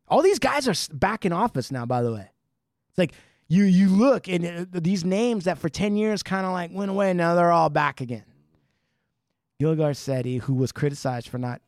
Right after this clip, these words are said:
not getting more involved in the Rampart scandal and cleaning shit up, leaving it to Bernard Parks to sort out through internal affairs. And then they had Rafael Perez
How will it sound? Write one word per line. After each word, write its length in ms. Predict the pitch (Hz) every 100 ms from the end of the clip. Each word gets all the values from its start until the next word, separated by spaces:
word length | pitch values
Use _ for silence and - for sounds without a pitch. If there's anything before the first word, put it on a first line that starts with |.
| _
not 280 | 127 127 120
getting 240 | 123 123
more 260 | 117 123 123
involved 920 | 113 104 110 117 120 113 110 139 _ _ _ _ _
in 220 | 127 123 113
the 140 | 110
Rampart 560 | 107 117 117 - 135 -
scandal 440 | - 135 131 127
and 140 | 113
cleaning 380 | - 120 117 113
shit 280 | 110 123 117
up, 240 | 113 131 -
leaving 280 | 131 127 120
it 100 | 117
to 80 | 110
Bernard 380 | 113 110 110 110
Parks 400 | - 120 - -
to 200 | 117 113
sort 340 | - - 113
out 200 | 113 123
through 280 | - 117 107
internal 480 | 104 - 120 113 110
affairs. 640 | - 123 123 135 - _ _ _ _ _ _ _ _ _ _ _ _ _ _ _ _ _ _
And 160 | 123 120
then 380 | 127 123 120 117
they 180 | 127 135
had 280 | 120 139 143
Rafael 560 | 131 127 131 123 123
Perez 800 | 120 - 117 123 127 120 113 -